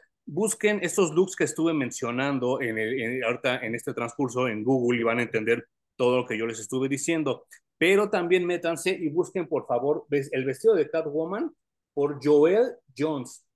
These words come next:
En la primera E tiene una D-, diéresis, por lo cual infiero que se pronuncia G L Jones.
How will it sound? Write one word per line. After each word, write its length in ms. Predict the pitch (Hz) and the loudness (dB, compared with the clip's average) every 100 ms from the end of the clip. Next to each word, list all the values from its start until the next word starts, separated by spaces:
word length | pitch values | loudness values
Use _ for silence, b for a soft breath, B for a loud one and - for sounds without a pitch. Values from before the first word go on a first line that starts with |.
| _ - | _ -4
En 140 | 147 | 2
la 120 | 160 160 | 2 2
primera 380 | 180 247 247 - | 2 2 2 2
E 240 | 180 196 185 | 4 4 0
tiene 180 | 170 | -6
una 200 | 180 175 | -4 -2
D-, 280 | 156 185 180 139 | 0 0 -2 -4
diéresis, 600 | 156 185 160 - 127 - _ _ | 0 0 0 -4 -10 -12 _ _
por 140 | 127 127 | -4 -2
lo 160 | 135 | 0
cual 160 | 151 165 | 2 0
infiero 400 | 175 - 156 160 | -2 0 0 0
que 100 | 147 | -4
se 140 | - | -8
pronuncia 440 | - 117 139 - 151 | -6 -4 -4 0 0
G 420 | 143 139 139 139 156 | -2 -6 0 4 4
L 140 | 180 - | 4 -2
Jones. 460 | 143 165 160 - | -6 -4 -6 -10